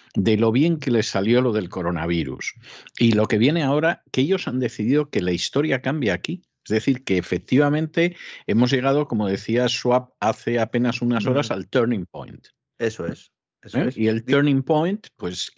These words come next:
Speaker 1: este punto de, de cambio, de inflexión de la historia, además viene marcado por la guerra de Ucrania, para
Speaker 2: Ujú.
Speaker 1: los que no se han enterado. Yo comprendo que hay gente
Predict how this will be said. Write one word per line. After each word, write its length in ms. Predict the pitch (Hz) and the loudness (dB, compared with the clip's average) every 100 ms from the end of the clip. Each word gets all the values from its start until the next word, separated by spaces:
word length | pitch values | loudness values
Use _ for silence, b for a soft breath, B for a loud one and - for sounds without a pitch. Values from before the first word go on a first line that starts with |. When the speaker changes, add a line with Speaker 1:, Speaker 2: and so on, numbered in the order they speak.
| - | -8
Speaker 1:
este 300 | 101 - 117 | -4 -4 -4
punto 640 | - 131 131 127 123 117 | 0 2 2 -2 -2 0
de, 240 | 110 110 101 | 2 2 0
de 240 | 95 95 | 0 0
cambio, 560 | 123 131 117 117 120 113 | 0 0 0 0 0 0
de 120 | 101 | -2
inflexión 680 | 101 90 98 90 - 127 123 | -6 -6 -8 -8 -2 0 0
de 80 | 120 | 2
la 80 | |
historia, 540 | 123 120 165 165 190 240 B B B B - | 0 0 0 2 0 -2 B B B B -2
además 420 | 113 107 127 135 | 0 2 2 0
viene 200 | 120 123 | 0 2
marcado 460 | 127 117 135 143 | 0 0 0 0
por 180 | 151 92 | 0 -2
la 100 | 98 | -2
guerra 220 | 92 92 | -2 -2
de 100 | 92 | 0
Ucrania, 560 | 92 92 196 269 98 73 | 0 0 0 0 -2 -2
para 160 | 113 101 | -2 0
Speaker 2:
Ujú. 80 | |
Speaker 1:
los 120 | 95 - | -2 -2
que 100 | 110 | 0
no 100 | 123 | 0
se 100 | 143 | 2
han 80 | |
enterado. 520 | 139 90 101 170 185 - B B B _ | 0 0 0 0 -2 -10 B B B _
Yo 280 | - 101 175 | -6 2 2
comprendo 540 | 214 208 185 170 180 165 | 2 -2 -4 -4 -4 -4
que 80 | |
hay 100 | 135 | -6
gente 640 | 131 139 143 143 156 170 | -4 -4 -4 -2 -2 -4